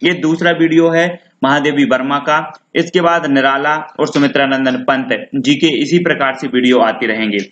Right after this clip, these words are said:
दोस्तों, आपने चैनल को सब्सक्राइब तो कर लिया होगा, नहीं किया है तो सब्सक्राइब करें, वीडियो को लाइक करना है, शेयर करना है और हाँ, बेल आइकन को जरूर दबाएं ताकि इन्फॉर्मेशन आप तक पहुंचे।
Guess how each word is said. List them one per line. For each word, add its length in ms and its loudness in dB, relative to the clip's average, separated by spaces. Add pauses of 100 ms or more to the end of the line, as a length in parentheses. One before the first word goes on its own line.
(280)
दोस्तों, 260 2
आपने 240 -4
चैनल 300 0
को 120 0
सब्सक्राइब 500 -2
तो 60 0
कर 180 0
लिया 220 0
होगा, 260 0
नहीं 380 0
किया 180 2
है 60 0
तो 120 -2
सब्सक्राइब 520 -2
करें, 280 0 (300)
वीडियो 240 4
को 120 -2
लाइक 340 0
करना 280 0
है, 180 0
शेयर 320 0
करना 280 -2
है 240 -6 (260)
और 180 0
हाँ, 460 0
बेल 180 0
आइकन 300 -2
को 100 0
जरूर 300 0
दबाएं 280 2
ताकि 300 -4
इन्फॉर्मेशन 600 -2
आप 240 -2
तक 80 2
पहुंचे। 720 -4